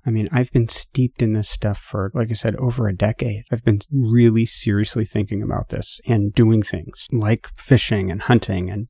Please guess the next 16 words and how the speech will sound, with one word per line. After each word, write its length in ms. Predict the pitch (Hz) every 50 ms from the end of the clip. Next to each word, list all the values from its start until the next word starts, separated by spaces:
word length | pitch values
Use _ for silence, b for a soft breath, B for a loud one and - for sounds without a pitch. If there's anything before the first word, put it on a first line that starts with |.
| _ -
planting 400 | - 131 120 113 - 120 113 104
vegetables. 580 | 104 113 110 - - - - 101 98 - - - -
I 20 |
mean, 140 | 117 104 - - -
actually 500 | 120 117 120 - - - 135 123 113 104
doing 320 | 95 104 107 104 104 101
things. 280 | 95 - - 95 73 - _ -
And 340 | 127 117 117 113 110 - - -
it's 200 | 127 117 - -
still 280 | - - - 127 139
tough. 500 | - - - - - - - - - - _ _ _ _ _ _
You 160 | - 117 101
know, 260 | 95 92 92 104 120 - _
I'm 180 | - 107 107 113
not 240 | 110 104 92 95 -
perfect. 560 | - 90 - - - - - _ - -